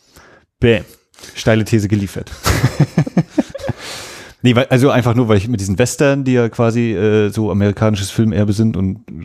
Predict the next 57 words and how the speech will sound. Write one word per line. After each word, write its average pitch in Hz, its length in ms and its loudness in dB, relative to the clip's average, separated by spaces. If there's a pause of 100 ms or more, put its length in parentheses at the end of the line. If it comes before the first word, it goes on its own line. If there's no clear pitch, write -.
Zauberer 95 280 0
von 101 160 -2
Oz 98 200 0
ist 98 100 -2
ja 95 140 2
auch, - 280 -2 (100)
findet 98 280 -4
sich 95 100 -2
ja 95 60 2
auch 98 140 -4
in 98 80 -2
ganz - 180 -4
viel, - 160 -8
oder 90 180 0 (100)
allein 190 240 2
dieser 180 160 2
Spruch - 240 -6
hier, - 220 -6
"Oh, 247 280 2
I - 40 -2
think - 260 -4
we're 104 80 -2
not 120 140 0
in 107 80 -4
Kansas 120 340 0
anymore", 98 360 -6 (680)
findet 92 260 0
sich 95 100 2
ja 98 120 2
in 101 200 2
allen 104 160 4
möglichen 123 280 0
Filmen 98 220 0
wieder 104 160 4
und 95 80 0
deswegen 101 400 0
ist - 160 -6
mir 101 140 2
gerade 95 200 0
dieser 92 300 0
völlig - 600 -4
komische 98 320 0
Gedanke 95 280 2
gekommen, 95 340 0
"Hm, 92 200 2
so 90 100 -4
ein 92 60 -2
Tornado 90 440 0
und 120 80 0
dann 131 100 -2
läuft 92 200 -2
er 98 60 -4
da 87 80 -2
rein? 117 380 -2 (120)
Hm, - 240 -2 (200)
hm, 190 200 2
hm." - 220 -2